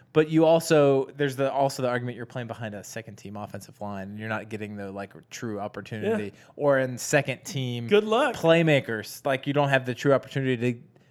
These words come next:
Speaker 1: you know, people are talking about not having chemistry with the wide receivers and things like that whenever he comes in.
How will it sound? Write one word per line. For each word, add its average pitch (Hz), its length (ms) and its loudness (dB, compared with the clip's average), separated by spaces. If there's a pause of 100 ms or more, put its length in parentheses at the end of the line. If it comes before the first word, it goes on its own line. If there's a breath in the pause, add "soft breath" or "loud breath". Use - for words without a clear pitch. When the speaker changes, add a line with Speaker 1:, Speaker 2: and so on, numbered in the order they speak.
(500 soft breath)
Speaker 1:
you 135 140 -8
know, 120 120 -4
people 185 400 2
are 135 80 4
talking 139 420 0
about 120 400 0 (680 soft breath)
not 135 240 0
having 123 240 0
chemistry 107 560 -6
with 98 560 -8
the 98 260 -2
wide 98 220 -8
receivers 92 580 -16
and 120 140 -16
things - 240 -14
like - 160 -14
that - 240 -14
whenever 107 260 -14
he 92 140 -12
comes - 280 -16
in. 67 140 -18